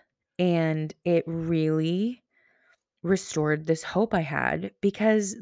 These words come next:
let's be honest, like, you only need one. You only, the plan is to just get married one time, to only, you know, find, you only need one person.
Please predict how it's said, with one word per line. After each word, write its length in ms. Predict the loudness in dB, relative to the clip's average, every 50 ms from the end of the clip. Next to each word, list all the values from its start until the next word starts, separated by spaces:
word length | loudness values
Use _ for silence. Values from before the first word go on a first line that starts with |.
| -8 -8
let's 160 | -8 -8 -8
be 140 | -10 -12 -12
honest, 460 | -10 -8 -10 -10 -10 -10 -14 -12 -8 -6
like, 240 | -6 -6 -6 -8 -16 _ _ _ _ _ _ _ _ _ _ -8
you 120 | -4 -2
only 240 | 0 2 2 2 0
need 220 | 0 0 -2 -2 -4
one. 420 | -4 -4 -2 -2 -2 -2 -4 -8 -16 _ _ -4
You 100 | -2 -2
only, 420 | 0 2 2 2 2 2 2 0
the 160 | 0 0 -2 0
plan 480 | 0 0 2 2 4 4 6 4 4
is 240 | 2 0 -2 -4 -4
to 120 | -6 -8 -8
just 480 | -4 0 0 0 0 0 -4 -10 -6
get 180 | -4 -4 -2 -2
married 380 | -2 -2 0 0 0 0 -2 -6 _
one 320 | -6 -4 -4 -2 -2 -2 0
time, 440 | 2 2 2 2 0 -2 -4 -6 -8 _ _ -20 -20 -20 -20 -20 -20 -20 -20 -20 _ _ _ _ _ -4
to 200 | 0 0 2 2
only, 600 | 2 2 2 2 2 2 2 2 0 -2 -4 _ _ _
you 140 | -4 -4 -2
know, 260 | -2 -4 -4 -6 -8 -12 -14 _ _ _ -8
find, 400 | -2 0 2 2 2 0 -2 -4 -8 _ -8
you 120 | -2 0 2
only 200 | 2 4 4 6
need 120 | 6 6
one 380 | 4 4 2 2 0 0 0 0
person. 580 | 0 0 -2 -2 -2 -4 -6 -4 -4 -6 -10